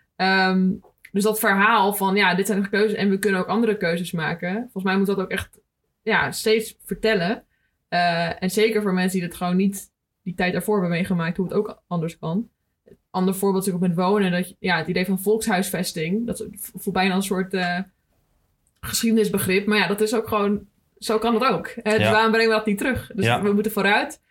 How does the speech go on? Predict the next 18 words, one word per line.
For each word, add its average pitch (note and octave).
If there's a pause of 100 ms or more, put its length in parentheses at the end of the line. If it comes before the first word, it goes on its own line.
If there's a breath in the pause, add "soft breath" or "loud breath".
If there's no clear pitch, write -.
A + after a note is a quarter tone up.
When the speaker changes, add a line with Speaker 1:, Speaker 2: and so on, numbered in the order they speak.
(320 soft breath)
Speaker 1:
Maar F#3+
we G3
denken, G3
kunnen G3+
ook G#3+
dingen, G#3
eh, F3+ (420)
ja, - (280)
leren G#3
ook G3
van G3
hoe G3
dingen F#3+
eerder G#3
waren F#3
en F3
die F#3
opnieuw, F#3+